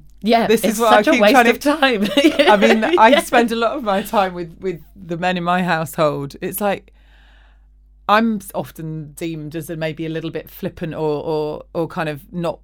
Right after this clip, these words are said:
Speaker 2: not worrying about certain things. I mean, I do worry,
Speaker 1: Mm.
Speaker 2: but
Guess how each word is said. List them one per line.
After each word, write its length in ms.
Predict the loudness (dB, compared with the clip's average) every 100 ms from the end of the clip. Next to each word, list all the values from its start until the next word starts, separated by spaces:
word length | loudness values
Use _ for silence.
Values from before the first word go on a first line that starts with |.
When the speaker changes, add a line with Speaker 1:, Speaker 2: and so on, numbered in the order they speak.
| -10
Speaker 2:
not 300 | -2 0 0
worrying 300 | -8 -8 -12
about 340 | -14 -14 -14 -14
certain 240 | -12 -12
things. 260 | -16 -14 -10
I 60 |
mean, 100 | -8
I 60 | -8
do 240 | -10 -12
worry, 460 | -14 -16 -14 -14 -14 -20 -16 -8
Speaker 1:
Mm. 300 | -6 -6 -12 -4
Speaker 2:
but 300 | 0 0 0